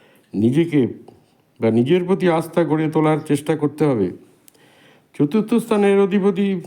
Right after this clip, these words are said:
বৃহস্পতি ষষ্ঠভাবে অর্থাৎ শত্রুভাবে অবস্থান করার জন্য বাবা ও মায়ের দিক থেকে শারীরিক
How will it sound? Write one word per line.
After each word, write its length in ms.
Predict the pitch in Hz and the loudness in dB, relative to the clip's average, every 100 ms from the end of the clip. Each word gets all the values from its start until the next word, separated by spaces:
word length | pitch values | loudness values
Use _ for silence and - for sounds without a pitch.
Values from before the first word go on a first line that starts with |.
| - | -4
বৃহস্পতি 480 | 131 196 - 202 175 | 0 0 0 -4 -4
ষষ্ঠভাবে 800 | - 170 170 190 175 175 190 180 - _ - - _ | -2 -4 0 0 2 2 -2 -4 -10 _ -20 -20 _
অর্থাৎ 340 | 147 156 180 170 | -4 0 0 0
শত্রুভাবে 720 | - - 123 165 180 170 175 | -2 -4 -4 0 2 2 2
অবস্থান 440 | 170 165 165 170 165 | 2 0 -2 -4 0
করার 260 | 160 165 | 0 0
জন্য 420 | 151 156 156 160 - - _ _ _ _ _ _ _ _ _ _ _ _ _ _ _ _ | 0 0 0 0 -8 -20 _ _ _ _ _ _ _ _ _ _ _ _ _ _ _ _
বাবা 280 | 113 131 147 | -4 -2 2
ও 100 | 165 | 2
মায়ের 480 | 151 139 151 151 147 | 2 2 2 0 -2
দিক 200 | 151 - | -6 -4
থেকে 340 | 160 147 156 | -6 -4 -8
শারীরিক 440 | 147 - 117 147 | -8 -2 0 0